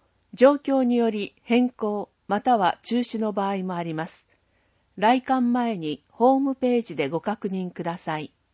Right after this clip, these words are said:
移動図書館車ひまわりどんちゃん号が巡回しています。移動図書館車の貸し出し時間は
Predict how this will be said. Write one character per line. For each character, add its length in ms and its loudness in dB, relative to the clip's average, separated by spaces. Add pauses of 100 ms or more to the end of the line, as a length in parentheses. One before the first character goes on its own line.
(1700)
移 120 -4
動 260 0
図 140 -4
書 160 -6
館 260 -4
車 300 -8 (180)
ひ 160 -4
ま 140 4
わ 100 0
り 160 -4
ど 140 -2
ん 100 -2
ち 80 -6
ゃ 100 -2
ん 100 -4
号 240 -4
が 220 -6
巡 260 -6
回 260 -8
し 100 -14
て 160 -8
い 120 -6
ま 160 -8
す。 220 -20 (1200)
移 120 -4
動 240 2
図 140 -2
書 160 -4
館 240 -4
車 180 -8
の 260 -4
貸 200 -12
し 80 -10
出 120 -2
し 200 -14
時 100 -8
間 300 -8
は 180 -8